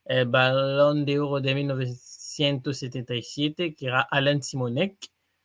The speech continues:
un de, un danés, no, no jugó el Mundial porque Dinamarca no había clasificado. Eh, esta vez Benzema no lo juega porque hoy, cuando se fue a entrenar, se resintió de un dolor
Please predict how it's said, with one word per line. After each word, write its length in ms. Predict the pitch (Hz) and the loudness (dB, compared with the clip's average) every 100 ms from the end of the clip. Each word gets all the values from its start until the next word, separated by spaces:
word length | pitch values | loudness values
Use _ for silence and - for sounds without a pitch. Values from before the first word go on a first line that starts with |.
| _ _ _ _ - | _ _ _ _ -10
un 460 | 151 151 143 139 131 | -2 2 2 2 2
de, 500 | 131 127 127 127 127 | 2 2 0 -2 0
un 160 | 151 | 4
danés, 680 | 143 139 185 196 - - - | 8 8 8 2 -2 -6 -10
no, 720 | 139 135 135 139 135 135 131 131 | -6 2 6 6 6 2 0 0
no 180 | 131 | -2
jugó 240 | 123 123 123 | -2 0 0
el 80 | 120 | 0
Mundial 340 | 113 131 160 - - _ _ | 0 0 0 -6 -20 _ _
porque 360 | 147 131 139 139 | 0 0 -2 -2
Dinamarca 560 | 143 147 160 165 147 | 2 4 4 4 2
no 100 | 147 | 2
había 220 | 151 147 | 4 2
clasificado. 600 | 143 131 - 123 123 104 _ - - _ - | 0 -6 -8 -8 -6 -6 _ -20 -20 _ -4
Eh, 200 | 120 117 | -2 -2
esta 300 | 131 127 127 | -2 0 4
vez 180 | 131 127 | 4 4
Benzema 400 | 127 123 127 135 | 0 0 2 2
no 160 | 135 131 | 4 2
lo 140 | 123 | 2
juega 340 | 135 143 143 | 2 0 0
porque 420 | - 143 135 156 - | 4 4 4 0 6
hoy, 340 | 160 165 165 - _ - | 8 8 6 -2 _ -4
cuando 280 | 151 143 | 0 0
se 200 | 131 135 | 0 -4
fue 180 | - 156 | 2 4
a 100 | 147 | 6
entrenar, 600 | 160 165 196 185 190 180 | 6 6 8 10 10 6
se 960 | - - 196 196 196 202 196 196 196 180 | -2 0 4 6 6 4 4 2 0 0
resintió 580 | 185 - 185 170 190 185 | -2 0 -2 -2 -2 -2
de 60 | |
un 140 | 185 165 | 0 4
dolor 420 | 160 185 214 | 6 6 4